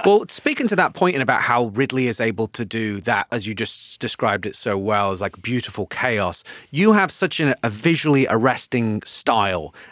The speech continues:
as a filmmaker. You know, your films are always really striking and, and spectacular.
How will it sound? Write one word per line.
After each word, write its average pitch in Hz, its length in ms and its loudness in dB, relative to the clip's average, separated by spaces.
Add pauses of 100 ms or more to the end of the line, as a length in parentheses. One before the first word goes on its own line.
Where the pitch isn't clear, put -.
as 101 340 -2
a 113 80 -6
filmmaker. 95 640 -4
You 104 120 -2
know, 110 60 0
your 113 160 0
films 135 320 2
are 120 100 2
always 113 260 2
really 107 400 -2 (240)
striking 131 1040 0
and, 107 420 0
and 101 160 -4
spectacular. 107 1080 -4